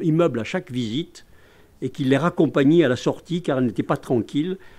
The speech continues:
Euh, elles l'étaient que lorsqu'elles les voyaient dans leur voiture. C'est, ça, c'est dans la ville amie des aînés. Alors, il semble, et peut-être que je, je suis mal informé, que vous n'ayez pas encore déposé plainte contre l'occupation de cette salle,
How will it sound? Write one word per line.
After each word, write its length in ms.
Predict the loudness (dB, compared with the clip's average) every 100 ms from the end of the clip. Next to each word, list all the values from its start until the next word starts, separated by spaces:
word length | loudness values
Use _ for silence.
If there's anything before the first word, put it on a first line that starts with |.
| -20 -20 _ -6
Euh, 220 | -4 -4
elles 300 | -2 0 2
l'étaient 360 | 4 2 6 4
que 120 | 6
lorsqu'elles 480 | 0 0 -2 -2 0
les 100 | 0
voyaient 260 | 0 2 2
dans 120 | 4
leur 140 | 2
voiture. 480 | 2 -2 -2 -12 -14
C'est, 340 | -2 0 0 -2 -16 -4
ça, 180 | -2
c'est 140 | 0 -2
dans 140 | -2
la 100 | -2
ville 300 | -2 -2 -4 -4
amie 300 | -2 0 2
des 260 | 0 0
aînés. 240 | -2 -2 -8 -16 _ -20 -20 -2
Alors, 280 | 0 0 -2 _ -20 -20 -20 -20 -6
il 200 | -4 -2
semble, 500 | 4 4 6 2 -4 -12
et 160 | -12 -10
peut-être 400 | -10 -2 -2 -2
que 240 | -2 -2
je, 220 | -4 -8
je 40 | -8
suis 120 | -4
mal 160 | -2 -2
informé, 520 | -6 -6 -2 0 -2 -6 -20 -2
que 80 |
vous 80 | 2
n'ayez 200 | 4 4
pas 140 | 4 6
encore 340 | 6 6 2
déposé 440 | 2 0 0 0
plainte 580 | -2 0 0 0 -2 -10 -20 -20 _
contre 260 | -4 -2 2
l'occupation 600 | 0 0 -4 -4 0 -2
de 40 |
cette 240 | 0 -4 -6
salle, 440 | -6 -6 -4 -8